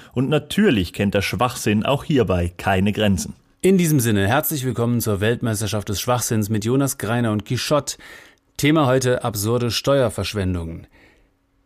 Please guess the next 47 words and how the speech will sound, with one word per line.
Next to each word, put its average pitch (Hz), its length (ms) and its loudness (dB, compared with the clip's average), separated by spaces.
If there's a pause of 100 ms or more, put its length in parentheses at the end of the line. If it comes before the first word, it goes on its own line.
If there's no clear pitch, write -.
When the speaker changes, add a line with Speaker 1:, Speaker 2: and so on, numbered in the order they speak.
(220)
Speaker 2:
Ihr 196 280 4
habt - 300 -6
per 131 120 0
Social 117 400 -2
Media 107 380 0
abgestimmt, 135 880 -4
wer 117 480 0 (240)
die 98 160 -2
Sieger 104 480 0
der 95 140 -2
letzten 87 420 -6
Folge 107 500 0
sind. 90 460 0
Und 98 240 -6
ich 95 80 -10
benutze 110 340 -4
hier 110 200 -2
bewusst 95 340 -4
den 98 160 -4
Plural, 107 540 0 (500)
denn 143 160 2
es 170 140 0
handelt 156 280 0
sich - 140 -6
um 156 100 2
Tiere, 165 460 -2
und 113 160 -4
zwar 123 240 -2
um 131 160 0
die 135 260 0
Emus. 95 480 -2 (440)
Lieber 147 180 4
Jonas, 185 340 2
du 135 120 0
hast 135 240 -2
den 120 260 2
zweiten 127 340 0
Punkt 147 220 -2
geholt. 143 300 0
Es 107 100 -6
steht 110 180 -6
eins 127 300 0
zu 110 120 -4
zwei 123 280 0
aus 110 140 -2
meiner 135 280 2
Sicht, 151 300 -2